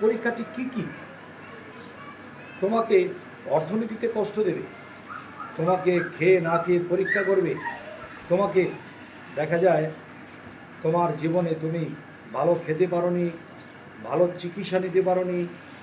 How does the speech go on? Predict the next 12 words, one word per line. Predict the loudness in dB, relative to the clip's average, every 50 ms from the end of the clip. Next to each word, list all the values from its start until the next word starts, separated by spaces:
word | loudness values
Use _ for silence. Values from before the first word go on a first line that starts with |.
| -16 -16 -16 -8
তুমি | -2 0 0 2
মানুষের | 2 2 2 0 0 2 2 2
বিভিন্ন | 2 2 0 -2 -2 -2 0 0 2 2
লাঞ্ছনা | 2 2 0 0 -2 0 0 0 0 2
বঞ্চনা | 2 0 0 0 2 0 0 0
সহ্য | 0 -2 -4 -2 0 0 0
করেছ, | 2 4 2 2 2 2 2 2 2 0 -4 -8 -14 -16 -18 -18 -18 -18 -18 -18 -18 -18 -18 -18 -18 -10 -4
তারপরে | 0 0 2 2 2 2 4 4 4
দেখা | 4 4 2 0 2
যায় | 4 4 4 4 2
কি | -2 -6 -6 -8 -12 -14 -16 -16 -14 -16 -16 -16 -16 -16 -14 -10 -8 -8 -8 -8 -10 -12 -14 -16 -16 -16 -14 -2 4
যে | 6 6 6 6 4